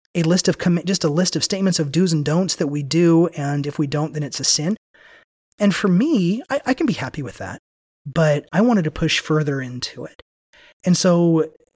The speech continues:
my, my conversations of modality is how it relates to, uh, contemplation is I've had the statement that sin is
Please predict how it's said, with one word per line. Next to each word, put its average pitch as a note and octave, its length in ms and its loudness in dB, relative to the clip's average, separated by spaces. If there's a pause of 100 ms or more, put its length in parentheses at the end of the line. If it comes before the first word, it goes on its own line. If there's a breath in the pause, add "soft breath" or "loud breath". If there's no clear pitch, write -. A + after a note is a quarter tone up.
(360)
my, F3+ 380 6
my F#3+ 200 2
conversations F3 600 2
of D#3+ 80 2
modality D3+ 480 2
is C#3 220 -4
how C#3+ 240 2
it D#3 40 4
relates C#3+ 420 -2
to, C3+ 360 -4
uh, A2+ 180 -8 (240)
contemplation D#3 840 0
is D3 240 -4
I've C#3+ 140 -4
had D3+ 160 -2
the D3+ 60 -2
statement D#3+ 580 -2
that B2 220 -8 (360 soft breath)
sin E3+ 680 2 (680)
is F3 260 4